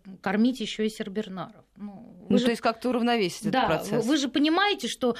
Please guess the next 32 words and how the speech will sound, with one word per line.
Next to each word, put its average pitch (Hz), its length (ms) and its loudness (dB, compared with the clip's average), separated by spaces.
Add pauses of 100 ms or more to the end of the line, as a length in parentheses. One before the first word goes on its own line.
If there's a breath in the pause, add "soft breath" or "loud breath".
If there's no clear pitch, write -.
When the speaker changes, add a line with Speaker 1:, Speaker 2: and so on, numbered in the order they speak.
Speaker 1:
гораздо 262 400 0
с - 80 -12
маленькой 247 460 0
собачкой 254 680 0
меньше 254 440 0
уход. 190 400 0
Дальше. 190 440 -2
Например, 302 420 0
йорков 254 440 0
в - 40 -16
свое 214 240 0
время 254 300 2
были 247 180 0
популярны 220 640 0
очень 208 260 -6
сильно 214 300 -2
йорки, 170 460 -2
да? 240 260 0 (460 loud breath)
А, 180 360 0
люди, 254 260 0
которые 240 420 0
заводили, 247 600 0
понимали, 233 600 2
что 165 340 -4
йорки 240 380 -2
недостаточно 220 680 0
болезненные, 160 680 -2
они 208 160 2
очень 240 240 -2
хрупкие, 175 480 -6
они 202 140 -4
очень... 226 280 -4